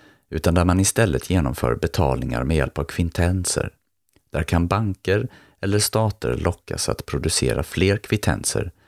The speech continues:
än det finns täckning för. Detta skapar värde för banken,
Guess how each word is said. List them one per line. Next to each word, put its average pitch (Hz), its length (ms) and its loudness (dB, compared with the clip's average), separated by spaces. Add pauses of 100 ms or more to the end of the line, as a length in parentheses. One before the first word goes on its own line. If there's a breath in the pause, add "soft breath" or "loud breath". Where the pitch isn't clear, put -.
(240 soft breath)
än 69 140 -2
det 76 80 2
finns 71 300 -2
täckning 92 480 -2
för. - 300 -8 (2500)
Detta 101 320 -2
skapar 80 560 2
värde 78 420 2
för - 200 -4
banken, 82 560 -2